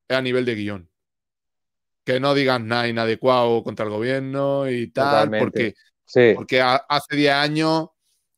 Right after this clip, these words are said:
Speaker 1: eh, el cine fantástico, es que todo esto que fuera fantasía, pues había que darle un giro, ¿no? Es como que la fantasía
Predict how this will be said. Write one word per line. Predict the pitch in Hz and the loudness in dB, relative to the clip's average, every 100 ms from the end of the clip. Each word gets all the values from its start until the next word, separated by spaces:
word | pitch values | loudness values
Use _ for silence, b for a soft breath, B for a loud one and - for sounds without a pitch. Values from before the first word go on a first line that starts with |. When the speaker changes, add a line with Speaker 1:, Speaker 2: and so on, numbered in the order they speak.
| - | -8
Speaker 1:
eh, | 139 127 123 120 120 113 _ _ _ - - _ _ _ _ 156 | -4 -2 -2 -2 -2 -4 _ _ _ -20 -20 _ _ _ _ -12
el | 151 127 | -8 -4
cine | 147 143 | -2 -2
fantástico, | 139 123 - 147 151 143 151 123 139 143 143 143 | -2 -6 -4 -2 -2 -4 -6 -6 0 2 4 2
es | 135 | 0
que | - 143 131 - b b | 0 -2 -2 -6 b b
todo | 143 | -4
esto | 135 135 | -2 -2
que | 131 | -2
fuera | 147 135 | -4 -2
fantasía, | 139 120 127 - 139 147 143 139 135 139 135 135 | -4 -4 -4 -4 -6 -6 -2 0 0 0 -4 -2
pues | 123 | -2
había | 127 127 | 0 0
que | 127 | 0
darle | 127 123 | 0 -2
un | 113 | -8
giro, | - 139 143 123 113 | -6 0 0 0 -2
¿no? | 127 139 | -4 -4
Es | 135 | -6
como | 135 127 | -8 -8
que | 120 | -8
la | 120 | -8
fantasía | 120 113 - 139 143 143 | -10 -12 -6 -2 -2 -2